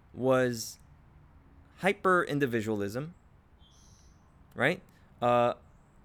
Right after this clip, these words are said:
insatiable greed, and a complete apathy to pain around us. And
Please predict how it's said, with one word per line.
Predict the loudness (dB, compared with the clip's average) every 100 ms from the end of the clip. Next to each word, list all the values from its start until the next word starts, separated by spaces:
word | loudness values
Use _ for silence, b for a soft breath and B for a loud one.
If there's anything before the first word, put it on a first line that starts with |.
| -14 -4
insatiable | -2 -2 0 0 0 0 0
greed, | -2 -2 -2 -2 -4 -10 -18 -20 _ _ -20 -20 -20 _ -20 -20 -20 -6
and | 0 0 0 -4
a |
complete | -8 -8 -10 -6 -4 -4 -10 -20 b b b b b b -20 -20 _ _ -20 _ 0
apathy | 2 2 -2 -6 -6 -6 -8 -16 -20
to | -6 0 0 0 -2 -8 -16
pain | -8 -4 -4 -4 -6
around | -6 -4 -4 -6
us. | -8 -12 -14 -18 -20 -20 _ -20 -20 -20 -20 -20 _ -20 -20 -20 -20 -20 -12
And | 0 2 2